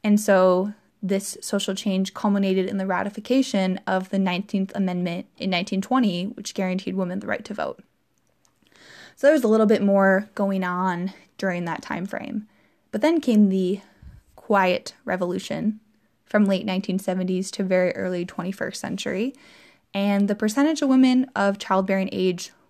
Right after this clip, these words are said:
with a child under the age of one in the workplace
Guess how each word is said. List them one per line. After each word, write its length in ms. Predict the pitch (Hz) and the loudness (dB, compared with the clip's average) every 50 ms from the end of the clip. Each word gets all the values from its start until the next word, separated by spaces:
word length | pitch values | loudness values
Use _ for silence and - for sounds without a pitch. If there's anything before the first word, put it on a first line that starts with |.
| _ _ | _ _
with 180 | 262 330 339 339 | -2 0 0 0
a 80 | 285 | -2
child 580 | - - 190 175 170 160 - - - 190 - _ _ _ _ _ _ _ _ _ _ _ | 0 0 0 0 0 0 -2 -2 -4 -8 -12 _ _ _ _ _ _ _ _ _ _ _
under 220 | 220 226 233 226 220 | 0 2 4 4 4
the 160 | 202 180 143 | 4 2 0
age 140 | 175 175 - | -2 -2 -2
of 120 | 175 175 | -4 -2
one 420 | 185 170 156 156 170 190 202 214 - | -2 -4 -4 -2 -2 -4 -4 -6 -6
in 100 | 190 185 | -6 -6
the 80 | 180 | -4
workplace 600 | 185 - 185 - - - 202 196 202 196 - - | -4 -6 -10 -10 -8 -8 -6 -6 -6 -8 -10 -16